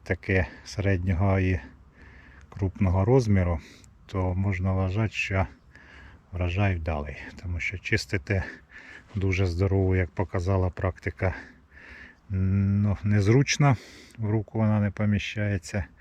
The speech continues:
А оце таке якраз те, що треба. Ось так. Дякую, друзі. На все добре, бувайте здорові. Сорт Кіранда. <laughs> Урожай так собі. Але, в принципі, ну, я вважаю, що нормальний. Чому? Тому що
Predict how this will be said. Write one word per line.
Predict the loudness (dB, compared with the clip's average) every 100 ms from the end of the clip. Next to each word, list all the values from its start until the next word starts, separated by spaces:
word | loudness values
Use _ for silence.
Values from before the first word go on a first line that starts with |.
| -20 -20 -20 -20 -18 -8
А | -6
оце | -6 -8
таке | -6 -6 -4
якраз | -6 -6 -6 -8 -6
те, | -10
що | -8 -12
треба. | -14 -16 -16 -18 -18 -20 -20 _ -20 -20 -20 -20 -20 -20 -12
Ось | -12 -10
так. | -6 2
Дякую, | 6 6 6 2
друзі. | 4 4 6
На | 6
все | 4 0
добре, | 0 2 2
бувайте | 2 2 0 -2
здорові. | 0 2 4 4 0
Сорт | -4 -6 -6
Кіранда. | -4 -2 2 2 2 0 -6 -20 _ -20 -18 -20 -20 -12 2
<laughs> | 6 6 8
Урожай | 6 6 2 2 2 2 -4 -12 -12 -12 -4
так | -2 0
собі. | 4 4 4 2 -2 -14 -16 -14 -16 -18 -14
Але, | -6 -4
в | -4
принципі, | -2 -2 -2 -6 -4 -4 -6 -18 -6
ну, | 0
я | 2 4
вважаю, | 2 2 0
що | -2 -2
нормальний. | -2 0 2 2 0
Чому? | -2 -4 -4
Тому | -2 -2
що | -2 -2 -2